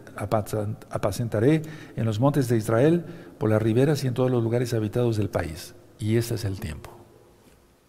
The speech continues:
Los profetas de Israel, amados Ajín, amadas Ajayot, amigos, amigas, profetizaron para su tiempo y para este tiempo.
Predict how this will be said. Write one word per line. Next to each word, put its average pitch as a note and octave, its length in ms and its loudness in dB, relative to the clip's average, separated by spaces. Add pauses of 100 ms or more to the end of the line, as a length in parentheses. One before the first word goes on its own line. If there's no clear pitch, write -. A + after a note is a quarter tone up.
(480)
Los A#2+ 200 0
profetas A#3 720 6
de F3 100 2
Israel, C#3 420 2
amados C3+ 340 0
Ajín, A#2 260 2
amadas A#2 340 0
Ajayot, G2+ 340 0
amigos, C3+ 340 0
amigas, A#2 380 2 (680)
profetizaron C#3 640 4
para C#3+ 160 4
su B2 140 -2
tiempo A#2+ 500 2 (220)
y A#2 140 2
para G2 680 -2
este C#3 340 2
tiempo. E2+ 540 -6